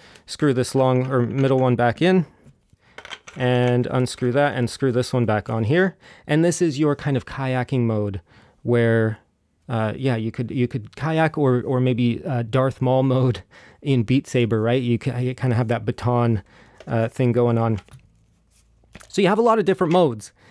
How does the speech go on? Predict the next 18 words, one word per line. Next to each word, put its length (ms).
that 140
you 100
could 140
use. 420
And, 380
uh, 180
yeah, 180
ping 260
pong, 500
you 140
could 120
play 180
all 140
kinds 300
of 80
things, 400
uh, 280
or 460